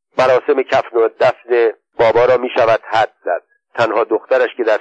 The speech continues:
سوئیس زندگی می‌کرد، به اتفاق چند تن از خویشاوندان و چند ایرانی جمع شدند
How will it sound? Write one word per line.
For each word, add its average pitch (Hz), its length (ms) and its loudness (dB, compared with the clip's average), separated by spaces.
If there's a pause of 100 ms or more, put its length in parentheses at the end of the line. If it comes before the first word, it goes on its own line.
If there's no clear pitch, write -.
(100)
سوئیس 120 260 -8
زندگی 95 340 -6
می‌کرد، 113 460 -2 (100)
به 110 80 0
اتفاق 110 460 -2 (160)
چند 117 200 -2
تن 110 140 -4
از 98 80 -2 (120)
خویشاوندان 107 800 -2 (440)
و 113 80 0 (140)
چند 127 320 0
ایرانی 104 560 -4
جمع 117 360 0
شدند 117 420 0